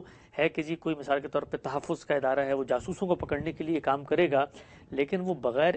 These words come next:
اطلاع کے personal meetings ہیں، لوگوں کے میل جول ہیں، معاملات ہیں۔ مثلاً اگر کوئی public office میں بیٹھ رہے ہیں تو پہلے آپ اسکروٹنی کریں، اس کے بارے میں ہر چیز کریں۔ اگر وہ وہاں پر جا رہا ہے، آپ کو خطرہ ہے، لیکن کرنے کے بعد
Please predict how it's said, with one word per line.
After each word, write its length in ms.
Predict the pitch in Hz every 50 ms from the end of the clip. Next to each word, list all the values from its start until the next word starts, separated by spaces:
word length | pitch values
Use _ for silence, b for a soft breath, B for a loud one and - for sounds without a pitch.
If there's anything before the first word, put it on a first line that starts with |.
| - -
اطلاع 380 | - - - - 139 135 143 151 -
کے 200 | - 165 165 165 165 - - _ _ _ -
personal 320 | - 147 - - - 160 151
meetings 460 | 135 135 135 123 160 147 143 127 127
ہیں، 140 | 139 139 135
لوگوں 280 | 127 131 127 151 147
کے 140 | 135 - 139
میل 240 | 127 123 131 139 135 127
جول 200 | 135 135 139 127
ہیں، 140 | 117 131 143
معاملات 520 | 135 127 120 117 117 117 120 135 143 - 165
ہیں۔ 100 | 170 170 b b b b b b b -
مثلاً 180 | 139 175 185
اگر 140 | 175 165 190
کوئی 180 | 170 - 185 -
public 320 | 180 156 165 180 190 185
office 240 | 180 165 196 190 190
میں 80 | 180
بیٹھ 220 | 139 143 151 160 143
رہے 80 | 196
ہیں 60 | 196 180
تو 60 | 190 -
پہلے 220 | - 156 151 175 208
آپ 120 | 196 175
اسکروٹنی 400 | 156 - - 170 151 - 180 185
کریں، 200 | 156 165 151 190 208
اس 120 | 160 -
کے 120 | - 165
بارے 200 | 139 135 139 156
میں 100 | 156 147
ہر 100 | 127 147
چیز 240 | 147 - 185 160 -
کریں۔ 200 | - 151 147 165
اگر 180 | 160 143 151 147
وہ 180 | 147 160 156 151 B B B B B
وہاں 200 | - 135 127 139
پر 140 | 139 - 143
جا 220 | 123 123 120 123 135
رہا 80 | 147
ہے، 40 | 139
آپ 120 | 135 -
کو 80 | - 143
خطرہ 320 | - - 131 - 156 160 151
ہے، 60 | 175 b b b b b b b b
لیکن 220 | - 160 160 196 190 190 -
کرنے 360 | - 175 170 170 202 262 294
کے 120 | 240 254 220
بعد 260 | 165 160 156 160